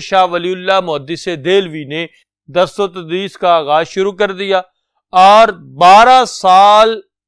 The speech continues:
मदरसा रहीमिया में आप तदरीस के शोबे से मुंसलिक ले, यहां वहां बैठकर पढ़ाते रहे। आप दीनी उलूम की तालीम देते थे, फिका की भी, हदीस की भी,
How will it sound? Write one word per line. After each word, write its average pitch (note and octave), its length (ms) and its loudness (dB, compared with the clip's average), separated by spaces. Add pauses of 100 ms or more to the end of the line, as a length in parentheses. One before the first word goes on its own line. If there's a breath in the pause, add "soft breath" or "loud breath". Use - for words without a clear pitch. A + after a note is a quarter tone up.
(200)
मदरसा F#3 800 -2
रहीमिया G3 680 -4
में B2 200 -20 (500)
आप G3 340 0
तदरीस F#3+ 460 -8
के F#3 180 -6
शोबे E3 360 -8
से D#3+ 240 -12 (340)
मुंसलिक G3 560 -8
ले, C3+ 160 -10 (480)
यहां F#3+ 300 0
वहां E3+ 280 -2
बैठकर E3 440 -2 (120)
पढ़ाते E3+ 500 0
रहे। A2 180 -10 (1500)
आप G3 260 4 (120)
दीनी G#3 420 -6
उलूम G#3 440 -2
की G#3+ 180 -8
तालीम E3+ 460 0
देते B2+ 320 -10
थे, A2 220 -20
फिका F3 500 -2
की E3+ 180 -12
भी, D3+ 240 -10
हदीस D3+ 460 -10
की E3+ 200 -14
भी, D3+ 240 -10